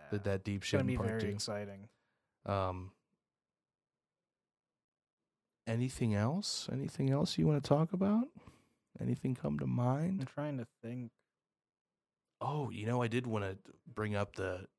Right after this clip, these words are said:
Speaker 1: the, the aircrafts that they use on Arrakis, dude. Like, the Dragonfly design.
Speaker 2: Oh,
Speaker 1: is
Speaker 2: yeah,
Speaker 1: so
Speaker 2: dude.
Speaker 1: fucking cool, man.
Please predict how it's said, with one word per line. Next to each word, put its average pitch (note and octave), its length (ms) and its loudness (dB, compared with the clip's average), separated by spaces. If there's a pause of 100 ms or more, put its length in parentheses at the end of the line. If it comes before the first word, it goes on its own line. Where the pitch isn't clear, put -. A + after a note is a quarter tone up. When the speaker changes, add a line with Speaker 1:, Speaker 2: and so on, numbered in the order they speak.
(400)
Speaker 1:
the, G2+ 100 -10 (200)
the G2 220 -4 (420)
aircrafts A2+ 880 -2
that F#2+ 180 -2
they F#2+ 80 0
use F#2 640 -4 (840)
on C3+ 220 4
Arrakis, A#2+ 640 2
dude. G2 280 -6
Like, G#2 200 0
the G2 80 0
Dragonfly A2 960 2
design. G2+ 760 0 (280)
Speaker 2:
Oh, D#3 380 8
Speaker 1:
is C#3+ 80 4
Speaker 2:
yeah, C#3+ 340 4
Speaker 1:
so E3+ 460 6
Speaker 2:
dude. D#3+ 120 4
Speaker 1:
fucking D#3 440 4
cool, D#3 420 6
man. G#2+ 520 4